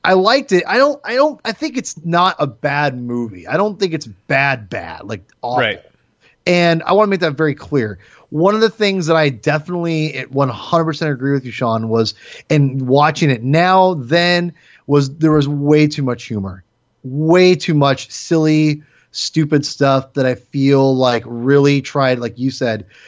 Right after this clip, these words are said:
Speaker 1: cover up a lot of just inadequacies of the film, with mainly the, the, the weak story and the, and the villain. You know, it's weird
Speaker 2: But that's
Speaker 1: that
Speaker 2: why the humor, that's why the humor has to be there, though, 'cause if,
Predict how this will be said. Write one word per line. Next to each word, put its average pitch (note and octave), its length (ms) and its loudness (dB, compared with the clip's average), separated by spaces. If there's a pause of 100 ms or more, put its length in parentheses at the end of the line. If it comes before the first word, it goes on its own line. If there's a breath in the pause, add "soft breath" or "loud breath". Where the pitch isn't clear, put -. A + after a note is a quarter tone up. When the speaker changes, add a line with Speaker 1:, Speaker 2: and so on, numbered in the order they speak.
(200 soft breath)
Speaker 1:
cover C#3+ 500 2
up A#2+ 260 0 (260)
a C#3 80 -6
lot C3 520 0
of A#2+ 320 0
just - 400 -6
inadequacies B2 800 -2
of G2+ 60 -6
the G2+ 80 -6
film, G#2+ 500 0 (480 loud breath)
with F#3+ 240 0
mainly B3+ 300 4
the, D#3 100 2
the, D3 200 2
the C#3 260 -4
weak B2+ 240 0
story F#2+ 600 -8
and C#3+ 160 0
the, C3+ 80 4 (100)
and D3+ 140 2
the C3 60 4
villain. C3+ 560 2 (380 loud breath)
You D3+ 120 0
know, D3 300 4
it's D#3 280 -8
weird G#3 320 -6
Speaker 2:
But D3+ 100 -2
that's D#3+ 200 4
Speaker 1:
that D#3+ 40 4
Speaker 2:
why D#3+ 120 2
the C#3+ 80 -2
humor, B2+ 420 -4
that's D3 220 -8
why D#3 80 -4
the C3 80 -6
humor A#2 240 -8
has A#2 260 -6
to G2 100 -12
be A2 200 -4
there, F2+ 180 -4
though, D#2+ 180 -14
'cause A#2 200 -12
if, A#2+ 180 -10